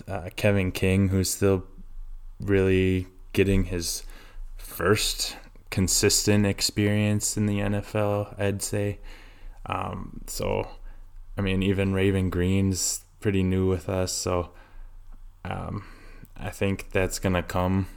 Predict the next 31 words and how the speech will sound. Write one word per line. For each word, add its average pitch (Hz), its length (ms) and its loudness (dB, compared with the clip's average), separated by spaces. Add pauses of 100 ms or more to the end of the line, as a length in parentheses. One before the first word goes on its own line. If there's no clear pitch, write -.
over 90 280 -2
time 92 400 2
as 82 120 -2
well. 87 420 0 (800)
But 101 340 0 (380)
yeah, 95 320 4
like 92 200 4
Trevor 104 300 6
said, 90 380 4 (320)
I'll 90 160 2
take, 98 500 -2
I'll 95 180 2
take 113 300 2
it 90 160 2
right 87 220 0
now, 90 460 0
and 87 320 -4 (800)
that's - 400 0 (100)
what 98 320 2
Jaire 92 580 6
is. 87 400 4
That's, - 500 -4 (540)
he's 87 460 -2 (100)
all 87 240 0
about 87 380 0
that 87 240 -2
swagger. 85 640 -4 (100)
That's 95 280 0
why 92 80 2
you 87 100 2
got 90 260 0